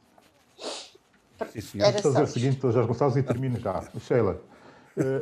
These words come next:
Speaker 3: eu tenho que deixar essa nota, que é uma nota, eh, enfim, que é uma nota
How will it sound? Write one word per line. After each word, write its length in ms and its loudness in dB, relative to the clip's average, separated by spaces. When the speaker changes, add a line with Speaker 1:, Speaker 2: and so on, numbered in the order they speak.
Speaker 3:
eu 80 -2
tenho 140 -2
que 60 -6
deixar 220 2
essa 180 0
nota, 360 0
que 120 -2
é 40 6
uma 120 2
nota, 320 2
eh, 680 0
enfim, 240 0
que 100 -2
é 40 4
uma 80 4
nota 200 0